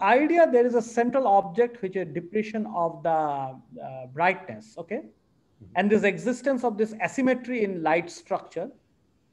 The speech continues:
Speaker 1: shows it is consistent with the rotating black hole, and the rotation,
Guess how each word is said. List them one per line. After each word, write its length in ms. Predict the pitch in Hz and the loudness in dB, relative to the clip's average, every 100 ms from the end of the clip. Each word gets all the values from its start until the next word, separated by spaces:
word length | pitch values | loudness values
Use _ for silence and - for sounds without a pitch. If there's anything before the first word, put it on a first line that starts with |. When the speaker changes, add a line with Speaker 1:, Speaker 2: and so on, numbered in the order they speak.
| _ _ | _ _
Speaker 1:
shows 440 | - 208 302 339 - - | 0 2 2 -2 -12 -8
it 120 | 190 | -6
is 140 | 214 | -6
consistent 720 | 214 202 196 285 - - 302 | -4 -4 -4 -8 -8 -6 -4
with 80 | 240 | -4
the 100 | 190 | -4
rotating 580 | 156 175 240 233 226 156 | -2 -4 -6 -6 -6 -8
black 320 | 143 147 - | -8 -10 -8
hole, 300 | 208 320 - - _ _ _ _ _ _ - | -6 -4 -8 -16 _ _ _ _ _ _ -4
and 160 | 226 | 0
the 80 | 214 | 2
rotation, 760 | 180 190 240 226 302 294 - | 0 0 0 0 -2 -2 -6